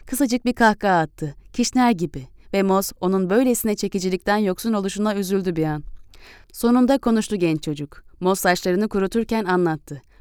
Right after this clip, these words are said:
Bölük pörçük, dura dura. Olanlara kendisi de inanmıyormuş gibi anlattı. Moz gitgide keyfi kaçarak dinledi.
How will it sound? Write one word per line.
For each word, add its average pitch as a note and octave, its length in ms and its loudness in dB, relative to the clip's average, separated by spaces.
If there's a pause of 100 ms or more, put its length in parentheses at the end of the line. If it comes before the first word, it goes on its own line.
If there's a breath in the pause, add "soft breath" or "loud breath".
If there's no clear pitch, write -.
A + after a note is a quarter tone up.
Bölük G3+ 320 2
pörçük, D#3+ 540 -4
dura G#3 260 2
dura. D#3 240 -8 (300 soft breath)
Olanlara A#3+ 500 2
kendisi A3+ 440 -2
de G3+ 80 0
inanmıyormuş E3 600 0
gibi G3 200 -4
anlattı. E3 560 -2 (380 soft breath)
Moz G3 280 0
gitgide F#3+ 500 -2
keyfi F3+ 340 -2
kaçarak E3 500 -2
dinledi. D3 400 -4